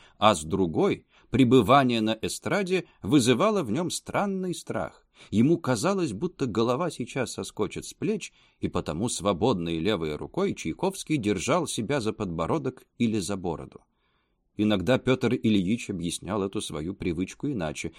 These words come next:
Якобы ему казалось, будто голова у него заваливается на бок, вот и приходилось удерживать ее в вертикальном положении.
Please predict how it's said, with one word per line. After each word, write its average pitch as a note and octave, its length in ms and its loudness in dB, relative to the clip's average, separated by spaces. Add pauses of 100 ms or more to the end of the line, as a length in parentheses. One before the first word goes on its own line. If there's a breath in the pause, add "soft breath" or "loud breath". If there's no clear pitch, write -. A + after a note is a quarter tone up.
(140 loud breath)
Якобы C3 460 2
ему G2+ 320 0
казалось, E2+ 600 -6
будто E2+ 380 -2
голова G2+ 560 2
у G#2 80 -4
него G2 280 -2
заваливается G#2+ 840 -2
на A#2 240 -4
бок, - 180 -16
вот G3+ 220 -6
и - 20 -2
приходилось F#2 880 -4 (100)
удерживать B2+ 800 0
ее B2+ 240 -2 (400 soft breath)
в G2 80 -6
вертикальном F2 800 2
положении. D2+ 760 -8